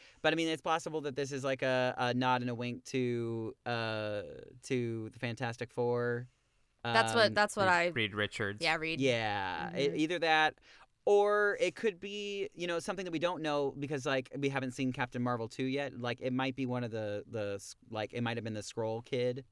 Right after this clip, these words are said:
Speaker 1: potentially. Um, like, grown-up Skrull kid.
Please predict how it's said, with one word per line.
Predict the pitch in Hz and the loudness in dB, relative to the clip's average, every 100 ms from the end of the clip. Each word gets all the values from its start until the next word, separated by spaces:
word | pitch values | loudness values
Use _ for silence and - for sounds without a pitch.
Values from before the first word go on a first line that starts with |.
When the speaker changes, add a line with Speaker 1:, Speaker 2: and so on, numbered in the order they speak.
| - | -16
Speaker 1:
potentially. | 123 127 127 131 131 135 131 _ _ _ _ _ _ | -8 -6 -6 -6 -4 -6 -8 _ _ _ _ _ _
Um, | 117 117 110 107 110 | -4 -2 -2 -2 -4
like, | 117 92 | -4 -2
grown-up | 113 113 113 107 - | -2 -2 -2 -4 -8
Skrull | - 117 110 | -6 -4 -2
kid. | - 107 104 | -2 -2 -2